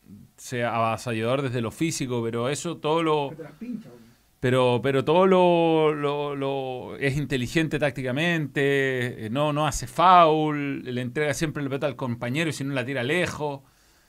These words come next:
Speaker 1: La verdad, me, me encantó el partido de Pizarro, bueno, ahí Pavé, Gil, todos jugaron bien, todos jugaron bien. Casi no llegó al arco Unión. Eh, después del gol se desconcentró un poquito Colo Colo y tuvo ese tiro Gárate que le pegó en el,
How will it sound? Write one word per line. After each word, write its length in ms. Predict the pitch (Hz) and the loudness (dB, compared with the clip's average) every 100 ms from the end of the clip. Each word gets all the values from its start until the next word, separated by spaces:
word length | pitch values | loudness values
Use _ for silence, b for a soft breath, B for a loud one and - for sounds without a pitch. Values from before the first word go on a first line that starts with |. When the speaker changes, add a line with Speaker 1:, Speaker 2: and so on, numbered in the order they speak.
| b _ - | b _ -8
Speaker 1:
La 100 | 127 | -4
verdad, 480 | 135 160 160 165 | 2 6 6 4
me, 160 | 139 135 135 | 0 -4 -2
me 100 | 131 | -2
encantó 380 | 123 131 127 | 0 -2 0
el 60 | 165 | -2
partido 340 | 156 143 165 | -2 -2 -2
de 20 | 160 | -2
Pizarro, 920 | 127 - 165 165 147 151 143 139 135 123 | -4 2 4 4 4 2 0 0 -4 -4
bueno, 240 | 135 131 | -2 0
ahí 180 | 123 131 | -2 -2
Pavé, 560 | 123 113 120 135 131 120 | -2 -2 0 0 0 -2
Gil, 720 | - - 131 135 127 120 - | -8 -8 -4 -2 -2 -4 -4
todos 220 | 185 208 | -4 -2
jugaron 340 | 147 147 120 | 0 0 0
bien, 300 | 107 127 117 | -4 -4 -4
todos 160 | - 135 | -6 -10
jugaron 260 | 131 131 113 | -8 -8 -8
bien. 460 | 123 107 67 127 | -8 -10 -12 -12
Casi 260 | 123 156 - | -8 -6 -6
no 100 | 143 | -6
llegó 200 | 131 131 | -4 -2
al 80 | 139 | -2
arco 300 | 135 127 131 | -2 -4 -6
Unión. 540 | 123 135 139 139 127 _ | -4 -4 -4 -6 -12 _
Eh, 320 | - 120 117 117 | -10 -6 -4 -4
después 360 | 117 - 180 | -6 0 2
del 160 | 170 156 | 4 2
gol 200 | 151 214 | 2 2
se 120 | 202 | 0
desconcentró 480 | 185 185 - 170 175 | -2 -4 -6 -4 -4
un 80 | 185 | -4
poquito 320 | 180 175 185 | -4 -2 -2
Colo 200 | 175 165 | 0 0
Colo 220 | 165 190 | 2 2
y 60 | 180 | 2
tuvo 160 | 165 | 0
ese 220 | 160 160 143 | -4 -4 -2
tiro 260 | 156 165 | 0 0
Gárate 360 | 151 165 170 160 | 2 4 4 2
que 60 | |
le 100 | 147 | -2
pegó 140 | 139 143 | -2 -2
en 100 | |
el, 80 | 156 | -4